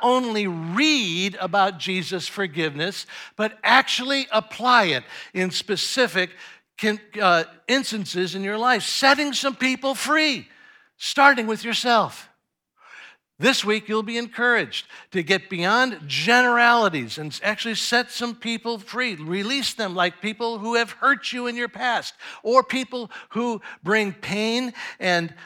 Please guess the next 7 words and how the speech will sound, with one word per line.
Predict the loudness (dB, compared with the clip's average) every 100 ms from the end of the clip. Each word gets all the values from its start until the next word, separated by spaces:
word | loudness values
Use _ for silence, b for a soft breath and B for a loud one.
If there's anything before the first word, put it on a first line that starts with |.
| -4
uh, | 2 2 2
anger | 4 4 2 0
into | 0 -2 -2 -4
your | -2 0
life | 2 2 0 -6 -16
right | -6 2 2 4
now. | 2 4 2